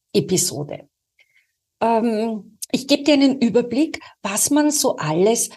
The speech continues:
beim Neurohacking tut und wie du das auch für dich selbst verwenden kannst. Und zwar,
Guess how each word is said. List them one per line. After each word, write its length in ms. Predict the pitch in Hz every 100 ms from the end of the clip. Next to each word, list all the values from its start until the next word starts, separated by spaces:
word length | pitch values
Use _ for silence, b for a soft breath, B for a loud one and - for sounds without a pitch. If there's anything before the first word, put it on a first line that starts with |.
| -
beim 180 | 196 165
Neurohacking 800 | 143 190 220 185 180 165 147 143
tut 420 | - 226 349 - B B B B
und 280 | 254 247 247
wie 400 | 185 190 185 277
du 100 | 320
das 200 | 269 277
auch 200 | 226 220
für 140 | 247
dich 220 | 240 220
selbst 400 | - 156 160 -
verwenden 500 | 196 - 156 143 -
kannst. 400 | 147 156 147 -
Und 140 | 247 240
zwar, 480 | - 185 165 269